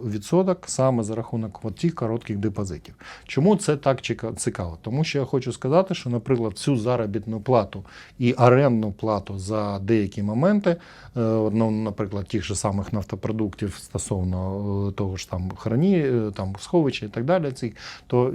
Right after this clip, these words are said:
таким чином на, е, деяких сумах я практично їм закривав таким, е, так-, такою рекомендацією, закривав їм ці витрати. Чому? Тому що доходи, які вони отримали від цих великих сум за,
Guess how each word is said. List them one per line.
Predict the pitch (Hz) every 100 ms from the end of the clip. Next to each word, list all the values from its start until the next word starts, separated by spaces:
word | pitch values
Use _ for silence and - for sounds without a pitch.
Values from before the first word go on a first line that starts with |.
| 113
таким | 127 - 156
чином | - 180 131 113 120
на, | 123 120 107
е, | 123 110
деяких | 107 120 104 110 -
сумах | - 220 180 - - -
я | 123 165
практично | - - 165 156 127
їм | 123 104
закривав | 110 117 117 123 104 -
таким, | 101 - 107 98 123
е, | 110 107
так-, | 95 107 - 110
такою | 110 110 104
рекомендацією, | 101 117 117 139 214 214 117
закривав | 107 101 123 175 151
їм | 113
ці | -
витрати. | 127 120 139 127 87 - 90
Чому? | - 110
Тому | 101 110 117
що | -
доходи, | 110 123 143 110 101
які | 98
вони | 107 107 107
отримали | 101 110 104 98 98 - - -
від | 104
цих | 117 -
великих | 107 107 104 101 -
сум | 117 104 95
за, | 104 101